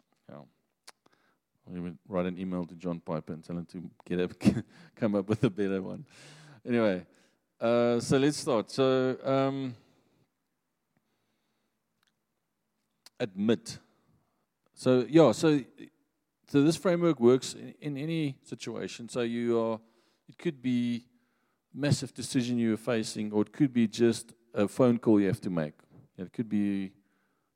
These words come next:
huge, it could be small, it could be just your daily walk, or it could be you going into the, a very important board meeting, or a very important <laughs> exam, or something, or a project, or, or you're going into a relationship.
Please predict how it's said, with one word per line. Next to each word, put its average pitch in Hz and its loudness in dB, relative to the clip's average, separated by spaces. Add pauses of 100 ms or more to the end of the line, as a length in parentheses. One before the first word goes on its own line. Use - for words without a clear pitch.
(120)
huge, 113 0
it 110 -14
could 113 -6
be 107 -8
small, 104 0 (440)
it - -20
could 139 -4
be 131 2
just 131 -6
your 135 2
daily 113 2
walk, 107 0
or 95 2
it - -10
could 113 -4
be 107 0
you 101 -2
going 104 -2
into 107 -4
the, 95 0 (540)
a - -10
very 110 4
important 107 -4
board 104 2
meeting, 101 -2
or 95 -2
a 95 0
very 98 2
important 104 -4
<laughs> 98 -14
exam, 95 2
or 95 -2
something, 104 0
or 95 0
a 90 0
project, 107 2
or, 95 -8 (320)
or 120 6
you're 120 6
going 123 4
into 131 -2
a 123 4
relationship. 117 0